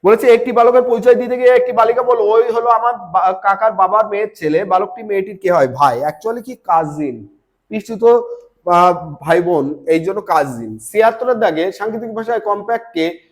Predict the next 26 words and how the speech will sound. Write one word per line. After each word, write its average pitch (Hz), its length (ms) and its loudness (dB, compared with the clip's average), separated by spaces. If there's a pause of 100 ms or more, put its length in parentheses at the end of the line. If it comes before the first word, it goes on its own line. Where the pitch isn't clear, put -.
(160)
ডি 202 200 -4 (140)
কিউ, 240 420 -8
এন 202 220 2
আর 220 120 -2
বি 196 320 -2
এস, 175 280 -6
সনিকের 208 440 0 (140)
টি 208 120 -8 (180)
কিউ, 233 300 -10 (320)
আহ, 170 260 4 (140)
ও 202 200 0
এ 214 120 6
বলা 190 260 2
হলে 165 340 0 (360)
আমাকে 190 300 -6
চেয়েছে 208 260 -8
Motorola, 185 600 -4
Motorola 185 480 -4
কি 214 180 -10
বলা 214 340 -2
হবে? 226 260 -6 (160)
এন 220 320 -2
কিউ, 160 240 -4 (220)
এন 214 360 -4
কিউ, 175 460 -4 (280)
ইউ 214 200 -6